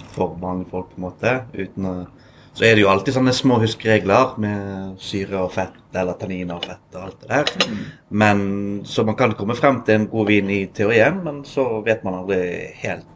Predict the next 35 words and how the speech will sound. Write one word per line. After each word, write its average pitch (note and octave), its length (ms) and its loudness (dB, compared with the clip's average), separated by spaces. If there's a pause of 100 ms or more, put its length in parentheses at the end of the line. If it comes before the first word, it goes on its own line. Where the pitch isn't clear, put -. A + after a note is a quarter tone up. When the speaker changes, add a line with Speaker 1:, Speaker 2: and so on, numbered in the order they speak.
(120)
Speaker 1:
før F#2+ 160 2
man F2+ 120 -8
har E2 60 -8
smakt - 280 -12
det, - 80 -20
da. - 60 -16 (420)
Så - 100 -2
det A2+ 80 6
er G2+ 80 8
jo A2 80 6
alltid G#2+ 260 4
greit G2+ 320 2
å F2 120 0 (520)
ha B2+ 120 4
litt - 180 2
alternativer, F2 640 -6 (340)
da, C3 80 2 (120)
og G2 80 -2
smake F#2+ 420 -4
litt F#2+ 140 -6
flere F2+ 320 -2
forskjellige F2+ 460 -4 (440)
opp - 180 -8
mot - 200 -8
det, C3 160 6 (520)
og G#2 100 -6
se F#2 180 2
hva F#2 160 -4
som, F2 160 -8
det E2+ 140 -8
som F2 120 -14 (140)
virkelig F2+ 240 -12
sitter F2+ 220 -14
best, - 240 -16
da. - 60 -18